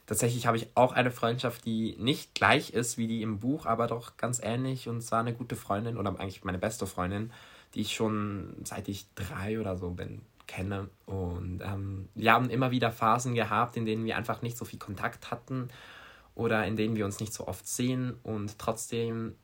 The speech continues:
ähm, bleiben wir irgendwie in Kontakt oder in Verbindung. Nicht so wie die beiden, dass wir uns ständig schreiben müssen oder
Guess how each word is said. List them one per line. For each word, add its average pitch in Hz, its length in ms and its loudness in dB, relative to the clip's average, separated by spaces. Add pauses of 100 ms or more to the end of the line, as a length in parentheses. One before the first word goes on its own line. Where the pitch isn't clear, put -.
(120)
ähm, 104 440 -4
bleiben 131 300 2
wir 123 280 0
irgendwie 139 420 2
in 127 200 -4
Kontakt - 440 -6
oder 120 100 0
in 110 80 2
Verbindung. 131 640 0
Nicht 135 240 0
so 127 180 0
wie 123 120 2
die 120 80 -2
beiden, 120 360 4
dass 113 200 -2
wir 107 100 -2
uns - 440 -6
ständig 107 420 0
schreiben 147 500 2
müssen 151 400 -2
oder 110 320 0